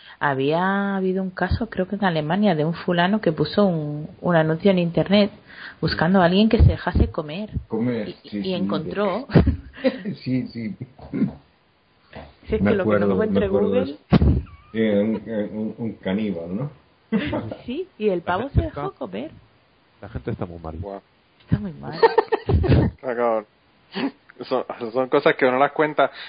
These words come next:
Speaker 4: Yo, yo te, te juro que si yo hago una película o escribo un libro y pongo un personaje que pase eso,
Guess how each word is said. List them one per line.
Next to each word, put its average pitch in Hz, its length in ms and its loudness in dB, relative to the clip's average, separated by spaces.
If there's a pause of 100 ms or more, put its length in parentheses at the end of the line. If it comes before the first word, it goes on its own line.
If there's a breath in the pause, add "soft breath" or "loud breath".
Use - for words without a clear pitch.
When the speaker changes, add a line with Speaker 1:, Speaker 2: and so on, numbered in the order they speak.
(120)
Speaker 4:
Yo, 156 220 4
yo 160 140 4
te, 196 160 2
te 156 180 0
juro 151 220 2
que 117 100 0
si 120 140 -8
yo 139 380 2
hago 147 140 4
una 165 120 4
película 123 520 0 (420)
o 117 60 -4
escribo 135 260 0
un 147 80 -2
libro 117 260 2
y 104 60 0
pongo 117 240 0
un 135 80 -4
personaje 147 440 0
que 117 120 -2
pase 139 340 4
eso, 170 300 -2